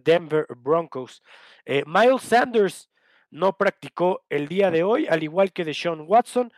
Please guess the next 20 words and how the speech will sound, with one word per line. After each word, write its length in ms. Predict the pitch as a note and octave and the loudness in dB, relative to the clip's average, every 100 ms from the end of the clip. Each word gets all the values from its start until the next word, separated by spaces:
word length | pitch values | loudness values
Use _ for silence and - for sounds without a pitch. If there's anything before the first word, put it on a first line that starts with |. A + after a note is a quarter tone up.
| _ _ | _ _
Treylon 460 | - G#3 G3+ F#3+ E3+ | 0 2 2 0 0
Burks 420 | F3+ F#3+ - - | 2 2 -2 -14
y 200 | F3 F#3+ - | -8 -6 -6
Roschon 720 | F3 G3 G#3 - G3+ G3 F3 - | -2 0 0 0 0 0 -2 0
Johnson, 520 | F3+ G#3+ - F#3+ F3 - - _ | 2 2 0 -4 -4 -14 -20 _
que 160 | D3 C#3+ | -4 -4
sigue 420 | F#3 F#3 F#3 F#3+ | -6 -2 0 0
en 240 | E3+ F3 F3 | 0 0 -2
el 140 | F3 | -4
protocolo 600 | - E3+ C#3 - E3 F3 | -6 -8 -8 -4 -2 -2
de 100 | D3+ | -4
conmoción. 680 | - C3+ B2+ B2 F3 G#3 C4+ - - - - | -6 -10 -10 -10 -2 -2 -2 -12 -20 -20 -4
Ojo 320 | F#3+ G#3+ C4 | -2 0 0
con 180 | G3+ G#3+ | 2 2
esa, 240 | B3+ A#3+ | 2 2
porque 320 | - F3+ F3+ | 0 -2 -2
Khalil 320 | - F3 G#3+ G#3 | 0 2 2 2
Herbert 320 | G3+ G#3 A3 | 2 2 2
salió 260 | - D#3+ F3+ | 0 -4 -2
lesionado. 680 | F#3+ - D3 F3 F#3 C4+ | -4 -6 0 2 2 0